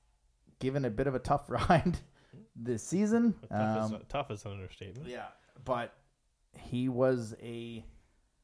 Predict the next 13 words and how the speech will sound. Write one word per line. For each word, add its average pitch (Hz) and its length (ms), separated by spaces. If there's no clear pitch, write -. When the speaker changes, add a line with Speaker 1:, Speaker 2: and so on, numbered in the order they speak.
Speaker 1:
he's 143 260
the 160 80
reason 147 240
we 139 100
have 135 100
a 127 40
chance 131 260
to - 60
clinch 117 220
tonight. 90 220
Speaker 2:
Mm-hmm. 104 40
Speaker 1:
And 104 540
his, 107 800